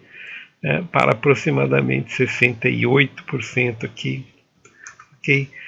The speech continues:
Se eu quiser que ela fique no tamanho, no mesmo tamanho que nosso amigo fez a, a dele,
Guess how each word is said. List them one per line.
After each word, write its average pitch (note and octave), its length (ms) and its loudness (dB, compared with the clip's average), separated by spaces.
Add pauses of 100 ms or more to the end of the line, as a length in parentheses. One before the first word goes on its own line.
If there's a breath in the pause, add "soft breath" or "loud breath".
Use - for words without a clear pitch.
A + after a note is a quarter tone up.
(200 loud breath)
Se - 120 -2
eu D3 60 2
quiser C#3+ 480 4
que D3 160 4
ela D3+ 160 6
fique - 380 -2
no D#3 120 4
tamanho, D#3 480 4
no D#3 80 2
mesmo E3+ 360 4
tamanho E3+ 580 2
que - 160 -4
nosso E3+ 300 0
amigo D#3 520 2
fez - 640 4 (580 loud breath)
a, D3+ 380 2
a F3 60 4
dele, C3+ 420 6